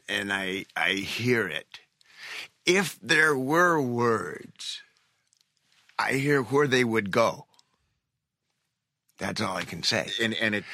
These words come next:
Speaker 1: And so I leave those spaces and make music around it. And then I get in a mood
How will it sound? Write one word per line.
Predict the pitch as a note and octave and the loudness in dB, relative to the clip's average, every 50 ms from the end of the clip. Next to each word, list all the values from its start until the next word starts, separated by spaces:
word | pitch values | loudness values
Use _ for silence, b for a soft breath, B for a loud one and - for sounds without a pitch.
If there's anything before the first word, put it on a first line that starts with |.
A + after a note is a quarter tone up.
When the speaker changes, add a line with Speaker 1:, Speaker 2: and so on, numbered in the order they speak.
| B B | B B
Speaker 1:
And | - A#2+ C3 B2+ | 4 4 4 6
so | - D3+ C3 - | 4 4 4 6
I | A2+ C3 C3 | 6 6 6
leave | C3+ D3 E3+ E3+ E3+ D#3+ C3+ | 6 2 2 2 2 2 4
those | C#3 C3+ C3+ B2 - | 4 4 4 4 2
spaces | - - - B2+ B2+ C#3 C3+ - - - - - F2+ - - - _ _ _ - _ _ _ - | -2 -2 0 2 2 4 4 2 2 0 -4 -8 -8 -10 -10 -12 _ _ _ -20 _ _ _ 0
and | A2+ A2 A2 | 2 2 2
make | G#2+ G#2 G2+ - - | 0 -2 -4 -4 -2
music | A2+ A#2+ B2+ A#2+ G#2+ G#2 E2+ - | 0 2 2 2 0 -2 -4 -4
around | F#2 F2+ G2 A2+ B2+ B2+ A2+ G2 D2+ | -2 2 4 4 4 4 4 0 -2
it. | - - - - B B B B B B _ _ _ _ b b b b b b b b b b b b - | -6 -10 -14 -16 B B B B B B _ _ _ _ b b b b b b b b b b b b -2
And | B2+ B2+ B2 A#2+ A2+ | 2 2 2 2 4
then | A#2+ C#3+ D3 D3 C#3+ | 4 4 6 6 6
I | C3+ C3+ | 4 4
get | C3+ D3 E3 F3+ F3 | 4 4 2 4 2
in | E3 D3 C3+ | 2 2 0
a | B2 | 0
mood | B2 C3 D3 D#3+ E3+ E3+ D3+ C#3 B2 A2+ A#2+ | 0 2 2 4 4 4 2 2 0 -2 -6